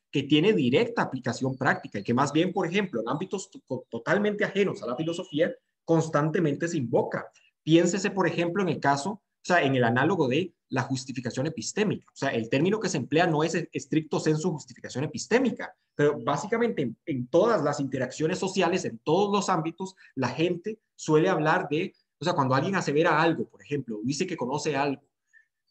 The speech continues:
em, la, digamos, las otras personas dicen, "Ok, pero ¿cómo usted sabe, verdad? ¿Por qué? ¿Cuál es su prueba?", etcétera. Porque en el ámbito coloquial, prueba se emplea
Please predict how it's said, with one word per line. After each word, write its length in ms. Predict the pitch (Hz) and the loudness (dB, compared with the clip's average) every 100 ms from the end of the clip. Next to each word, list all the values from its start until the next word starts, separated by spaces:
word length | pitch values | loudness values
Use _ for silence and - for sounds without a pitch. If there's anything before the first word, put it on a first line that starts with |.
| _ _ - | _ _ 0
em, 360 | 143 131 131 131 | 2 4 2 2
la, 280 | 139 135 143 160 | 2 2 -2 -6
digamos, 340 | 139 143 160 117 | 2 4 4 2
las 160 | 113 | 0
otras 200 | 139 - | -2 -2
personas 300 | 170 160 180 | -2 0 0
dicen, 180 | 180 156 | 0 0
"Ok, 120 | 156 175 | 0 -2
pero 240 | 123 - - | -4 -6 -4
¿cómo 200 | 165 165 | 0 0
usted 220 | 170 160 | 0 0
sabe, 420 | - 202 185 98 | 4 4 4 0
verdad? 240 | - 139 | -6 -6
¿Por 200 | - 113 - | -6 -6 0
qué? 340 | 190 160 - _ | 0 0 -4 _
¿Cuál 140 | 139 | 0
es 60 | 170 | 2
su 160 | 165 - | 0 2
prueba?", 460 | 180 220 143 92 - | 4 6 4 -2 -6
etcétera. 300 | 165 - 95 101 - | -8 -8 -8 -10 -10
Porque 220 | 113 107 | -8 -8
en 80 | 104 | -6
el 140 | 101 | -4
ámbito 300 | 123 160 170 | -2 0 0
coloquial, 420 | 165 131 156 156 - | 0 0 0 -2 2
prueba 300 | 165 175 165 | 4 4 2
se 100 | 131 | -4
emplea 520 | - 139 147 151 | -2 0 0 -2